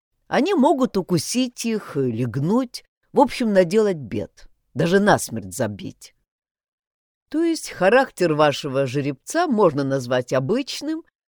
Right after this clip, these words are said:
никакой особой злобой он не отличается? Ну, раз все жеребцы представляют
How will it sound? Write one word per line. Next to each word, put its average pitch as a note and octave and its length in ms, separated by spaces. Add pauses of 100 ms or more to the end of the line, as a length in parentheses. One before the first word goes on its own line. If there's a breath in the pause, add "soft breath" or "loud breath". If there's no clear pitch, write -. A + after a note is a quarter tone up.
(200)
никакой F3+ 520
особой F#3+ 460
злобой G#3+ 480
он C4 180
не C4+ 60
отличается? C#4 920 (760)
Ну, F#3 220
раз F3+ 300 (120)
все F3 320
жеребцы C#3 600
представляют E3 840